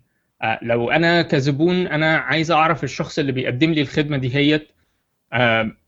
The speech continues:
يعني كفء ولا غير كفء، أوكي، آه، ممكن النقابة هي اللي تساعدني إن أنا أعرف إذا كان الشخص ده هو كفء أو غير كفء، أوكي. آم، يعني في طرق كتيرة جدًا، ده موضوع، آه، كبير يعني.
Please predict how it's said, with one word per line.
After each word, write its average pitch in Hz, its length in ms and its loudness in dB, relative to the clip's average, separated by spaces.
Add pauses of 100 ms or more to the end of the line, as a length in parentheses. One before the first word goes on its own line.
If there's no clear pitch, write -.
(380)
يعني 110 800 -8
كفء 165 280 0
ولا 120 220 2
غير 156 180 2
كفء، 196 320 0 (400)
أوكي، 123 320 -4 (420)
آه، 113 280 -2
ممكن 147 320 0
النقابة 120 440 -2
هي 151 220 2
اللي 147 140 2
تساعدني 175 600 -2
إن 147 140 -4
أنا 143 140 -4
أعرف 143 340 -4
إذا 120 120 -10
كان 127 120 -4
الشخص 131 320 -8
ده 120 100 -6
هو 123 120 -2
كفء 127 360 0
أو 127 200 4
غير 147 140 2
كفء، - 280 0 (300)
أوكي. - 300 -4 (420)
آم، 113 360 0 (140)
يعني 113 260 -4
في 180 140 -2
طرق 196 360 0 (320)
كتيرة 165 300 0
جدًا، 123 440 0
ده 151 320 4
موضوع، 131 520 0 (120)
آه، 113 480 -4 (360)
كبير 123 300 0
يعني. 101 240 -14